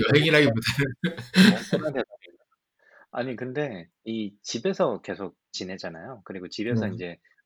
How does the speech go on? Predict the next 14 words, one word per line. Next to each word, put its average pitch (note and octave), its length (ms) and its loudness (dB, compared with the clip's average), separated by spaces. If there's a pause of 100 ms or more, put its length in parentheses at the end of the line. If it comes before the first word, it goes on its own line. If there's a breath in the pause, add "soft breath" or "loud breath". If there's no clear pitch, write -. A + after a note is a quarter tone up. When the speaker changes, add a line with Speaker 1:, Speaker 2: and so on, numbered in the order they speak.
(100)
Speaker 1:
못하는 C3+ 400 -6
요리지만 F2 760 -8
뭐 E2 280 -12
물론 G2 440 -4
찾아가서 G#2 560 -10
어떻게, F2+ 320 -14
어떻게 F#2+ 480 -14 (340)
찾아봐서 F#2+ 600 -6
먹고 E2+ 240 -8
싶은 - 340 -10
거 F#2+ 160 -10
비슷하게 - 480 -10
따라가지만 G2 760 -10 (680)
그 F#2+ 360 -12